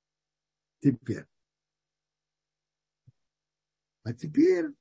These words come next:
продолжим про недельную главу. Глава Ваэтханан.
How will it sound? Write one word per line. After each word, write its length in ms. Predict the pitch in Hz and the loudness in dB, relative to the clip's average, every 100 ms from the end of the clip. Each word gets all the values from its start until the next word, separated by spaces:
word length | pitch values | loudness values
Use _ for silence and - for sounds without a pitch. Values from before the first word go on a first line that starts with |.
| _ _ _ - | _ _ _ -4
продолжим 680 | 160 214 339 330 151 147 | 0 2 2 2 4 2
про 120 | 156 220 | 2 4
недельную 600 | 226 196 247 285 302 302 | 4 6 4 6 4 2
главу. 600 | 311 320 339 370 381 392 _ _ _ _ _ _ _ _ _ _ _ _ _ _ _ _ _ _ _ _ _ _ _ | -2 2 4 4 2 -4 _ _ _ _ _ _ _ _ _ _ _ _ _ _ _ _ _ _ _ _ _ _ _
Глава 560 | 120 135 139 175 202 196 | -2 0 2 2 2 2
Ваэтханан. 840 | 143 147 139 - 110 110 123 110 | 2 0 0 -4 -4 -2 -2 -4